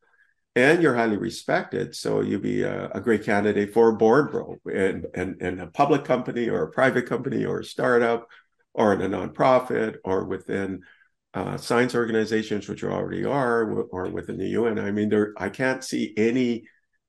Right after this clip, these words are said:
area where you would make a, <laughs> you would be just an amazing board member, uh, um, because of the perspective, uh, that you bring. And I know from experience, just working with you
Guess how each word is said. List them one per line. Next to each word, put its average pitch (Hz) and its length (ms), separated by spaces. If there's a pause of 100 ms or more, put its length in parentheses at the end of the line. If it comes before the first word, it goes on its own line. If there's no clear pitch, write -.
area 120 540
where 104 180
you 107 200
would 117 180
make 110 240
a, 120 420 (100)
<laughs> - 120
you 127 180
would 123 200
be 120 160
just 117 200
an 110 140
amazing 107 600
board 107 320
member, 98 400 (120)
uh, 98 340 (640)
um, 98 380
because 107 400
of - 220
the 101 400
perspective, 101 800 (220)
uh, 98 280
that 101 180
you 98 80
bring. 104 500
And 98 140
I 104 80
know 120 140
from 107 200
experience, 113 720
just 107 220
working 110 380
with - 160
you 98 260